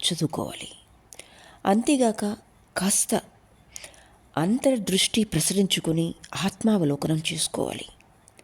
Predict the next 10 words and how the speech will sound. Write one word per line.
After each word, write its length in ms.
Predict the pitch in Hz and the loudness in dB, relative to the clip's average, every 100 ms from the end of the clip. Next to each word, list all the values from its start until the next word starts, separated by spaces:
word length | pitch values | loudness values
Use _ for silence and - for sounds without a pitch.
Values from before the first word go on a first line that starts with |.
| _ _ _ _ _ _ _ _ _ _ - _ - - _ _ _ - _ - | _ _ _ _ _ _ _ _ _ _ -20 _ -20 -20 _ _ _ -20 _ -8
వివాహపూర్వపు 1120 | 160 208 240 330 339 302 247 247 233 240 240 - - _ - | 2 4 6 4 4 2 4 4 4 2 -2 -4 -12 _ 2
ప్రేమ 280 | 185 220 | 4 4
గాథ 520 | 220 156 160 180 175 151 - _ _ - - - - | 2 2 2 0 -6 -8 -16 _ _ -16 -14 -6 -2
అతనికి 360 | 165 175 170 - | 2 0 -2 -4
అస్పష్టంగా 720 | 160 - - 208 - 180 165 165 | -2 -2 0 -2 0 0 2 0
గుర్తుకొచ్చింది. 800 | 147 151 - - - - - - - _ _ - - - - - - - 170 | -2 -6 -6 -8 -4 -6 -8 -18 -20 _ _ -20 -20 -20 -20 -20 -20 -6 0
ఆ 80 | 151 | 0
తర్వాత 480 | 170 175 208 208 202 - - - - - _ - | 2 0 -2 -6 -12 -18 -20 -20 -20 -20 _ -4
అచలాదేవి 680 | 147 - 208 214 147 151 156 | -2 0 2 4 4 4 4
మూలాన 460 | 160 165 175 170 | 2 0 -2 -6